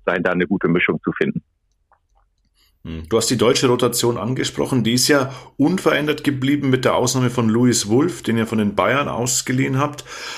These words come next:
Speaker 2: Habt aber den Plan, nur fünf ausländische Spieler zu verzichten. Ist das genau diese Zielrichtung, mehr in die Spitze und weniger in die Breite zu gehen?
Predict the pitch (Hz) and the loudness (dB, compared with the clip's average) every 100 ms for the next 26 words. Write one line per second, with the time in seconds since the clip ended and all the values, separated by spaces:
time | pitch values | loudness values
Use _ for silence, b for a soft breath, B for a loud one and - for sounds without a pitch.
0 | B B - 127 - 147 156 156 139 127 | B B -4 -2 0 2 4 4 2 0
1 | 127 110 95 120 165 190 B B B 131 | 0 2 2 2 0 -4 B B B 0
2 | 131 131 165 202 - - 98 139 175 139 | 0 0 2 2 0 -6 0 0 2 0
3 | 113 104 - - 110 101 101 104 - 117 | 0 -2 -4 0 0 0 0 -4 -2 -4
4 | - 117 113 151 143 151 131 127 156 156 | -2 -2 0 0 2 2 2 2 0 0
5 | - 143 135 131 131 B B - 143 147 | 2 2 2 0 -6 B B -2 0 2
6 | 160 151 151 127 101 135 135 123 - - | 2 2 2 4 4 4 2 0 0 0
7 | 160 - 180 180 - - - 117 107 123 | 0 2 2 0 -4 -14 -6 -2 2 0
8 | 147 135 117 107 - 90 131 151 - 85 | 2 0 2 0 0 -2 -2 -4 -4 -4
9 | 87 | -6